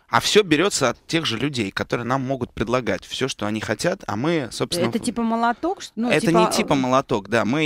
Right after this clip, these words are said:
Speaker 1: единственное, что мы следим за качеством продукции, которая нам, а, нам предлагают поставщики. Вот. Но, в принципе, на портале может продаваться, начиная от еды и заканчивая, там, а, подгузниками, детскими игрушками, все что угодно.
Speaker 2: То есть продукты широкого потребления?
Speaker 1: Продукты широкого потребления, да.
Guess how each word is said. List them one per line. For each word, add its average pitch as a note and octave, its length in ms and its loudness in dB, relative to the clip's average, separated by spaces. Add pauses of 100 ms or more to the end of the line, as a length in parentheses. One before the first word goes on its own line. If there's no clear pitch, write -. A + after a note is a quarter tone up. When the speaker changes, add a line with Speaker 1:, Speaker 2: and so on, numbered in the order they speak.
Speaker 1:
единственное, C3+ 440 -2
что B2+ 220 -2
мы B2+ 140 -2
следим F3 340 -2
за C3 120 0
качеством G2+ 500 -4
продукции, G#2 540 -4
которая G2+ 500 -6
нам, G#2 440 -2
а, G2+ 380 -4
нам A2 460 -6
предлагают G#2+ 600 -2
поставщики. - 680 -8 (440)
Вот. A2+ 320 -2
Но, B2+ 480 0
в - 60 -20
принципе, G3 400 -4
на A#2 120 -6
портале D#3 340 0
может C3+ 240 -6
продаваться, A#2+ 560 -2
начиная A2 400 -4
от - 140 -8
еды B2 340 -2
и B2+ 320 -6
заканчивая, G#2+ 640 -4
там, G2 380 -10
а, F#2+ 120 -10
подгузниками, G#2+ 840 -8
детскими G2 460 -10
игрушками, G2 500 -8
все - 160 -10
что - 200 -10
угодно. G2 340 -8
Speaker 2:
То G#3+ 60 -14
есть - 120 -10
продукты C4 420 -2
широкого A#3+ 360 -2
потребления? E3 380 0
Speaker 1:
Продукты C3+ 300 0
широкого D#3+ 400 0
потребления, A#2 640 -2
да. A2 220 -6